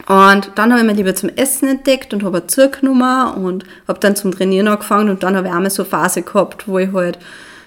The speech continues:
mir das Essen gut schmecken können hab. Das war eigentlich so ein Aufbau, ohne dass wirklich geplant war. Es war halt einfach, ich bin halt einfach ein bisschen fester geworden. Es war jetzt nicht wirklich dick, es waren dreiundsechzig Kilo. Dazu gesagt, ich bin eins achtundsechzig groß.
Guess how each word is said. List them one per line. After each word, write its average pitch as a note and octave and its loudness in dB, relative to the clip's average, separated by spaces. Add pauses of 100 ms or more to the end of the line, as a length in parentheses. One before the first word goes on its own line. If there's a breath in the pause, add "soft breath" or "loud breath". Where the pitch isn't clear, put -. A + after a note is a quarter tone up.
mir G3 2
das - -6
Essen G3+ 0
gut A#3 -2
schmecken B3+ -2
können A#3 0
hab. A3+ -2
Das G#3 -8
war A3 -2
eigentlich A3 -2
so - -2
ein G#3 0
Aufbau, G#3+ -2
ohne G#3 -2
dass G3+ -4
wirklich G#3 -8
geplant G3 -2
war. A3 2 (720 loud breath)
Es - -14
war G3 6
halt G3 6
einfach, F#3+ 2
ich G3 -2
bin A3 0
halt F#3 0
einfach F3+ -2
ein - -20
bisschen F#3+ -2
fester F3+ -2
geworden. G3+ -2
Es F#3+ -6
war F3 -2
jetzt E3+ -8
nicht F#3 -2
wirklich F#3 -8
dick, F#3 -8
es F3 -6
waren F3+ -2
dreiundsechzig E3+ -8
Kilo. C4+ 2
Dazu A3+ -2
gesagt, A3 -4
ich G#3 -10
bin G3+ -4
eins F3 -6
achtundsechzig - -12
groß. F#3 -8